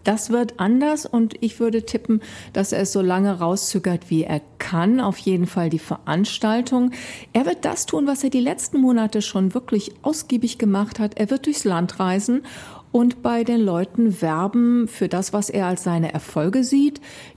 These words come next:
die sozialpolitischen und die großen industriepolitischen Gesetze, ähm, die sowohl eben Umwelt, aber auch Schaffung von Jobs angehen und wie gesagt, quer im ganzen Land.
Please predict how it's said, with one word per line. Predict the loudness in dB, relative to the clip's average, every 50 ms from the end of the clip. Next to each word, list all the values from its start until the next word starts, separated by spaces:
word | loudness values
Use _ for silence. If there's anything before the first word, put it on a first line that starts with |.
| -2 0
die | 2 2 2
sozialpolitischen | 2 2 0 0 0 0 0 0 0 0 2 2 4 2 2 2 0 0 0 2 0 2
und | 2 2 0 0
die | 0
großen | 0 2 2 2 2 2 2 0 2
industriepolitischen | 2 2 2 2 0 -2 -2 0 0 0 0 0 0 2 2 0 0 0 -2 -2 0 0 2 2 2 2
Gesetze, | 0 0 0 0 -2 -2 -2 -2 -4 -2 0 0 0 0 0 -2 -4 -10 -20 -18 -18 -18 -18 -20 -12 -4
ähm, | -2 0 0 2 2 2 2 2 2 2 0 -2 -2
die | -4 -2 0
sowohl | 0 0 2 4 4 4 2 2 0
eben | -2 -2 -2 -4 0
Umwelt, | 2 4 4 4 4 2 2 2 2 2 0 0
aber | 0 -2 -2 -2 -2 -2 -2
auch | -2 -4 -4 -8 -12 -10
Schaffung | -6 -6 -6 -4 -2 -2 -4 -2
von | 0 0 0 0
Jobs | 0 0 -2 -2 -2 -6 -6
angehen | -2 0 2 2 2 2 2 2 2 4 2 2 0 -2
und | -2 0 0 0 0 -2 -2 -4
wie | -2 0
gesagt, | 2 2 2 0 -2 -2 -6 -12 -16 -14 -10
quer | -2 0 2 2 2 0 0
im | 0 0 0
ganzen | 2 0 0 0 -2 0 0 0 0
Land. | 0 0 0 0 0 -2 -6 -18